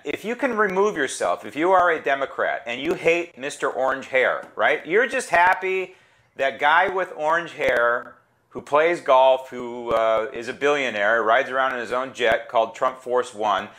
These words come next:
If you can just remove yourself for the next twenty minutes as we go through some of the facts of this investigation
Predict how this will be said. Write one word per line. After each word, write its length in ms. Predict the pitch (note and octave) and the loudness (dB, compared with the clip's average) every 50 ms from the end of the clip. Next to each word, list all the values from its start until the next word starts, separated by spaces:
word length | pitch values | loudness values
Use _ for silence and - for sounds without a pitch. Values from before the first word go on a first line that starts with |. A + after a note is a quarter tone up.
| - - - | -20 -20 -12
If 160 | - - C3+ - | -10 -8 -4 -4
you 120 | G#3+ C4+ | -4 -2
can 140 | - D4+ C4 | -2 -2 -2
just 220 | C#4+ D4+ - - | -2 -2 -2 -2
remove 460 | G3+ G3+ F3+ E3 E3 F#3 G#3 A#3 G3 | -2 -2 -2 0 0 0 0 0 0
yourself 680 | F3 E3 D3 - - - C3 A#2+ A#2 A#2+ - - - - _ _ _ _ _ _ _ _ _ _ _ | -2 -4 -4 -2 -2 0 2 2 2 2 0 -4 -12 -20 _ _ _ _ _ _ _ _ _ _ _
for 220 | _ - D#3+ D3+ C#3+ | _ 0 0 0 0
the 80 | D3+ | 2
next 360 | D3+ E3 F3+ F#3 - - - | 2 0 0 0 -2 -8 -14
twenty 300 | - - G3+ G3 G#3 G#3 | -4 0 0 2 2 0
minutes 360 | G3 F#3 F3 D3 A#2 G#2 - A#2+ | 0 -2 -2 -2 -4 -6 -8 -12
as 120 | G#2+ G2+ | -14 -10
we 140 | - C3+ C#3+ | -10 -8 -2
go 180 | C3+ E3 D#3 | 0 0 0
through 220 | D3+ - - D#3 D3 | 0 -2 -4 -8 -8
some 200 | - - - C3 | -6 -4 -4 -4
of 60 | A#2+ | -4
the 60 | G#2+ | -6
facts 440 | - - C3+ C3 B2 B2 - - - | -2 0 2 2 2 2 0 -4 -10
of 100 | G#2+ F2+ | -12 -10
this 200 | G#2+ G#2+ - - | -10 -10 -10 -12
investigation 840 | G#2+ F#2 F#2+ G#2 F#2+ - - F#2+ E2+ F#2 F#2+ G2+ F#2+ - - D2+ | -10 -6 -4 -4 -4 -4 -8 -10 -8 -6 -6 -6 -6 -10 -14 -18